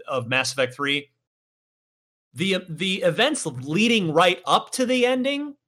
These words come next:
which, again, I won't spoil, I think were great. Like, the whole, that whole sequence heading towards the finale was,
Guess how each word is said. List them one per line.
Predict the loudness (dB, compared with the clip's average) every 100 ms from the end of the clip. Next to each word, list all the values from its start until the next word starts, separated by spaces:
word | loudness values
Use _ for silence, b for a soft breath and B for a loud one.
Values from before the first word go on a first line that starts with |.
| _
which, | -4 -2
again, | -2 0 2 2
I | 2
won't | 2 0
spoil, | -2 2 4 6 4
I | 4 4
think | 4 -2
were | -4 -6
great. | -2 2 2 0
Like, | -2 0
the | -2
whole, | 2 4 4
that | 2 0
whole | 4 4
sequence | 4 0 -4 0 0 0 -4 -8 -12 _ _ _ _
heading | 0 2 4 2
towards | -2 2 4 4 0 -6
the | -6
finale | -4 -2 0 0 -4
was, | -6 -10 -8 -10 -10